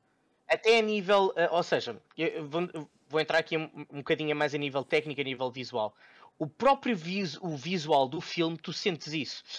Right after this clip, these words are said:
A maneira como as câmaras são colocadas, a maneira como há o zoom in, zoom out,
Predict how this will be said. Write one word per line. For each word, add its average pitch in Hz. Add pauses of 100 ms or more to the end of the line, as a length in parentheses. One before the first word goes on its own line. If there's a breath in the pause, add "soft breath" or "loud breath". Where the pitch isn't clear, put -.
(100)
A 143
maneira 170
como 208
as 185
câmaras 175
são 170
colocadas, 135
a -
maneira 170
como 170
há 143
o 151
zoom 156
in, 170
zoom 147
out, 147